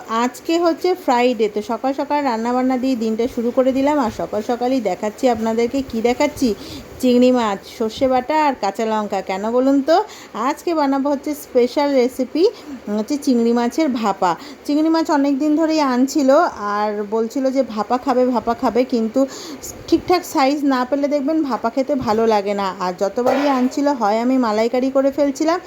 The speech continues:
আর না হলে আমি ঝাল করে ফেলছিলাম, কিন্তু আজকে চিংড়ি মাছের সাইজগুলো ভালো দেখে ভাবলাম আজকে ভাপাই করা যাক। আর এই দেখুন আমি সর্ষেটাকে নিয়ে নিয়েছি,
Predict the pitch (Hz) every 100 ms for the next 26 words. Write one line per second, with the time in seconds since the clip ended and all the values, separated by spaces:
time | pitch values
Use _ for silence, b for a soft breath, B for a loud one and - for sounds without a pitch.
0 | B B B 240 294 320 349 330 330 277
1 | 262 247 247 247 240 240 208 220 196 -
2 | 220 233 302 208 180 - 269 262 208 208
3 | 226 233 277 - 208 180 190 247 254 226
4 | 196 208 233 254 240 233 190 208 240 220
5 | 180 285 240 196 170 220 262 226 196 185
6 | 170 - 294 B B B 226 254 294 311
7 | 320 285 294 285 247 - 254 262 285 269
8 | 254 254 269 269 269 339